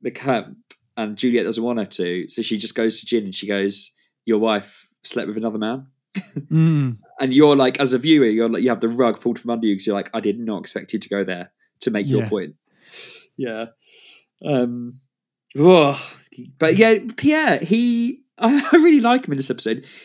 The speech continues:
Speaker 1: He reacts how you would expect him to act. 'Cause he's like, "You heard me talking about time travel, and now you're taking the piss out of me. Good for you." <laughs>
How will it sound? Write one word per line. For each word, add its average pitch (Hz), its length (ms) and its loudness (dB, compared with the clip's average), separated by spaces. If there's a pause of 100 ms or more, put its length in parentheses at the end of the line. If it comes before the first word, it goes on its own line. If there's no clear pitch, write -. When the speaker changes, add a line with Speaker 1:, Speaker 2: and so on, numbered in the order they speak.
(120)
Speaker 1:
He 190 160 4
reacts 190 560 2
how 147 320 -2
you 147 260 0
would 139 180 0
expect - 600 -6
him 113 200 -8
to 120 120 -2
act. - 140 -6
'Cause - 40 -8
he's 127 160 0
like, 117 220 -4 (400)
"You 113 100 -2
heard 147 220 4
me 226 100 4
talking 226 180 4
about 214 140 2
time 190 240 0
travel, 180 560 0 (220)
and 110 160 -4
now 107 180 -2
you're 98 600 -2
taking - 340 -2
the 185 80 0
piss 127 240 -4
out 110 160 -2
of 110 100 -8
me. 107 520 -4 (680)
Good - 160 6
for - 120 -2
you." 120 200 -6
<laughs> 185 1080 2